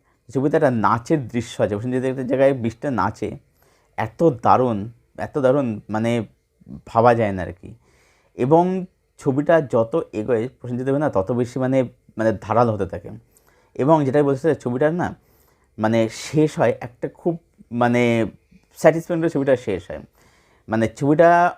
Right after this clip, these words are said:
মানে, হঠাৎ কীরকমভাবে শেষ হবে, মানে, যেটা না সত্যি ভাবা যায় না আর কি একদম। এবং শেষটা, মানে, খুব অদ্ভুতভাবে শেষ হয় আর কি। ছবিটা টেকনিক্যালি খুবই ব্রিলিয়ান্ট। টেকনিক্যাল বলতে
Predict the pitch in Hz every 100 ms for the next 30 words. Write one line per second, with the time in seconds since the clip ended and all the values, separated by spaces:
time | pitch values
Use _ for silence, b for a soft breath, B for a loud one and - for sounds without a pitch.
0 | _ _ _ - 127 131 - 147 156 -
1 | 151 147 180 175 180 - 147 170 127 127
2 | - _ _ _ _ _ _ 104 110 -
3 | 120 127 123 165 143 131 - 131 104 110
4 | 113 104 92 85 87 78 78 98 113 _
5 | _ _ _ _ _ _ - 139 139 131
6 | - 151 147 - 160 - 117 110 160 151
7 | 143 - 98 - 82 - - 110 - _
8 | _ _ _ _ - 170 165 147 165 151
9 | 160 165 165 _ 147 151 165 120 123 123
10 | 151 - 131 - 160 165 156 160 - 170
11 | 175